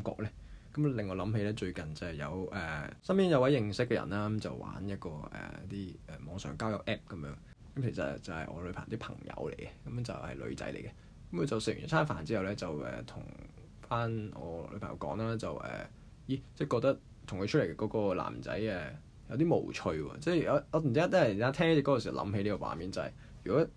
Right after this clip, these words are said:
諗返我呢隻歌嘅時候，可能佢就係變咗一個無趣的他噉樣。噉因為我喺度諗啊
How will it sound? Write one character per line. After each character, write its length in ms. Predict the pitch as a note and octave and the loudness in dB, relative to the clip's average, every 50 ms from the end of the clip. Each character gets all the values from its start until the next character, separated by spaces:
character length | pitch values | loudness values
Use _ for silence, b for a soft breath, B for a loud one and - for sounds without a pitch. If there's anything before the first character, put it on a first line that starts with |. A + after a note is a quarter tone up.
| - - - - - - - | -16 -20 -18 -18 -14 -6 -2
諗 240 | C#3 C3 B2 B2+ C3 | 0 2 2 4 6
返 100 | D3 D#3 | 6 8
我 60 | C3+ | 8
呢 40 | A#2 | 6
隻 120 | A2+ A#2+ A#2+ | 6 4 4
歌 120 | C3 C3 | 4 4
嘅 120 | B2+ A#2 | 4 4
時 180 | G2+ - - D2 | 4 2 -2 -2
候， 80 | C2+ D2+ | -2 2
可 80 | G#2 C#3 C#3+ G2+ | 4 4 4 2
能 80 | D#2 G2 | 2 0
佢 80 | F#2+ F#2+ | 0 2
就 100 | - F2+ | 2 0
係 80 | D#2+ D2+ | 0 0
變 140 | - F2+ | -4 -2
咗 120 | F#2+ G2+ G#2 | -2 -2 -2
一 40 | A2 | 0
個 120 | - G#2 | 0 -2
無 500 | F#2 E2 - F#2+ D#2 A#1+ A1 G#1+ A1 - | -2 -2 -2 -2 0 0 0 0 -2 -4
趣 240 | - - - F#2+ G2 | -2 0 2 4 4
的 80 | G#2+ | 2
他 340 | A2 - - G#2+ G#2 G#2 G2 F2+ | 2 2 4 4 4 4 2 0
噉 20 | |
樣。 140 | E2 D2 B1+ - - B B B B B B B | -2 -6 -8 -8 -12 B B B B B B B
噉 120 | - E3 F3+ | -2 0 4
因 20 | |
為 60 | F#3+ | 6
我 80 | F3 A#2 | 6 8
喺 180 | A2+ C3 B2+ A2 | 8 8 6 4
度 60 | - | 2
諗 200 | - F2+ G2+ A#2+ | -2 -2 0 0
啊 280 | A#2 - - - - | 0 -2 -4 -8 -10